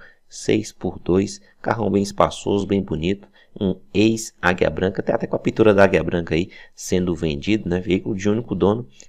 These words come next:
com procedência, realmente um veículo que parte externa, não tem nada a ser feito, logicamente o veículo será entregue descaracterizado, né? Veículo, manutenção impecável, show de bola, rodas de ferro,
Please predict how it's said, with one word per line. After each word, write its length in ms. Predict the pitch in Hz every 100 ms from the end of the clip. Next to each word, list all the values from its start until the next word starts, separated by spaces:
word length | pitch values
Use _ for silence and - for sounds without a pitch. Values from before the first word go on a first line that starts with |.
| -
com 200 | - 117
procedência, 800 | 113 104 - 80 87 98 107 101
realmente 460 | 101 82 87 92
um 20 |
veículo 420 | 90 82 85 92 92 - - _
que 240 | 110 92 - -
parte 340 | 98 - -
externa, 600 | 87 - - 98 107 104 - - -
não 100 | -
tem 100 | -
nada 180 | 90 95
a 40 |
ser 180 | 92 87
feito, 320 | - - -
logicamente 600 | 98 95 - 85 92 104 - - -
o 120 | -
veículo 260 | 85 90 95
será 300 | - 85 85
entregue 480 | 80 - 80 87 123 - - -
descaracterizado, 1200 | 92 92 87 - 80 78 - 87 87 85 110 110
né? 140 | 92 - - -
Veículo, 440 | - 92 92 90 - _ -
manutenção 600 | - 87 87 78 - 90
impecável, 760 | 90 - 80 - 92 95 98 - - -
show 320 | - - 101
de 100 | 87
bola, 400 | - 92 101 101 - - -
rodas 520 | - 101 104 98 - - _ - -
de 160 | 85
ferro, 420 | - - 101 98